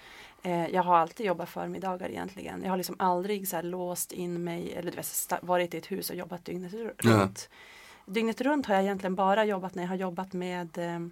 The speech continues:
Speaker 1: tillsammans med andra som har den typen av, eh, att de inte kan typ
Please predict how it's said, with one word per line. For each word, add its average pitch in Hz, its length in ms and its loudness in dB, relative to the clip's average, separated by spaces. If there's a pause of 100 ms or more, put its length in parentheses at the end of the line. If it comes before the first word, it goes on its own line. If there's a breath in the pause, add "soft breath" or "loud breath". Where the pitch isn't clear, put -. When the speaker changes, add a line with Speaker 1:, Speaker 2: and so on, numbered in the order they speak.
(840)
Speaker 1:
tillsammans 214 500 2
med 190 140 -2
andra 220 500 2
som 175 180 -4
har 175 340 0
den 170 400 -4
typen 160 400 -10
av, 165 400 -8 (120)
eh, 175 340 -10 (1500)
att 190 120 -8
de 175 120 0
inte 170 180 -2
kan 175 460 -4
typ - 200 -10